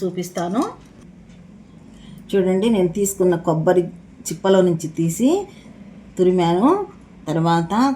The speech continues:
కొ-, మనం బెల్లం తీసుకున్నాము, ఈ బెల్లాన్ని కూడా చక్కగా తురిమి పెట్టాను. ఖర్జూరాలు చక్కగా,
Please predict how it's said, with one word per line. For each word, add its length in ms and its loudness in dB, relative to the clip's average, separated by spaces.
కొ-, 300 -2
మనం 320 0
బెల్లం 340 4
తీసుకున్నాము, 760 0
ఈ 40 -2
బెల్లాన్ని 480 0
కూడా 420 -2
చక్కగా 340 0
తురిమి 300 0
పెట్టాను. 680 -2
ఖర్జూరాలు 800 2
చక్కగా, 480 -2